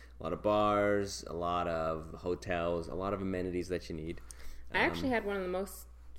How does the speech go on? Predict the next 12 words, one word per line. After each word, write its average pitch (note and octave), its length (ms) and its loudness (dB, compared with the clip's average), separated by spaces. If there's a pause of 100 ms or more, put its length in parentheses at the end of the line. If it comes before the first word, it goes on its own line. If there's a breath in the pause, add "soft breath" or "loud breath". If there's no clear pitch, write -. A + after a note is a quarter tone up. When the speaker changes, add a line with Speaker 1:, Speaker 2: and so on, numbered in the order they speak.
(140)
Speaker 2:
fun A3 460 2
clubbing F#3+ 360 -4
experiences E3 760 -4
of E3+ 60 -4
my D#3+ 160 -4
life D3 340 -2
in F3 200 -2
that C3+ 180 0
Speaker 1:
That's - 140 -6
Speaker 2:
town. G#2 80 -2
Speaker 1:
right, F2+ 340 -2
yeah. F#2 340 2